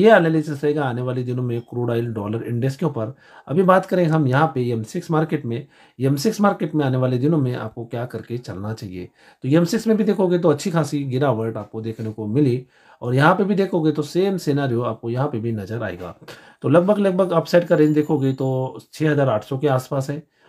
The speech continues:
और डाउन साइड में देखोगे तो छः हज़ार का लेवल्स निकल के आ रहा है। इसे रेंज में देखोगे तो काफ़ी दिन से आपको ट्रेड करते हुए देखने को मिलेगा,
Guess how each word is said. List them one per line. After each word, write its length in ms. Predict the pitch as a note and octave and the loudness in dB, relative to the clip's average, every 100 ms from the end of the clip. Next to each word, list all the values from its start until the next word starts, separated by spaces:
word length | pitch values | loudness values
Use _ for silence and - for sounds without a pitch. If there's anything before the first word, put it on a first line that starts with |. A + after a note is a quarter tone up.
| - | -10
और 120 | A#2 B2 | -4 4
डाउन 220 | E3 G#3 | 4 4
साइड 180 | F#3+ D3+ | 2 0
में 140 | C3+ | 0
देखोगे 360 | B2+ C#3+ A2 A2+ | -2 -4 -4 -6
तो 120 | C3+ | -8
छः 260 | - G3+ D#3+ | -6 -2 0
हज़ार 200 | A#2+ G#2+ | -2 -4
का 120 | A2+ | -6
लेवल्स 380 | G2+ A2 C3+ G#2+ | -6 -6 -8 -10
निकल 200 | F#2+ G2 | -14 -14
के 160 | - | -8
आ 120 | E3 G2+ | -6 -6
रहा 120 | D2 | -8
है। 120 | - _ _ _ | -14 _ _ _
इसे 220 | C#3 C#3 F#3+ | -2 4 6
रेंज 220 | F3+ G3 | 6 4
में 120 | F3+ D3+ | 2 2
देखोगे 320 | D3 E3 C3 | 2 0 0
तो 120 | C3+ | -4
काफ़ी 300 | C3+ D#3+ F3 | -4 -2 -2
दिन 160 | C#3 C3 | -2 -2
से 120 | C3 | -2
आपको 240 | B2 A2 A2+ | -4 -6 -6
ट्रेड 260 | B2+ D3+ D3+ | 0 0 0
करते 280 | A2+ - | -6 -4
हुए 120 | A2+ A2 | -4 -4
देखने 260 | G#2+ G#2 | -6 -8
को 140 | G2+ G#2+ | -10 -2
मिलेगा, 520 | D3 C#3+ A2+ A2+ | 2 2 0 -4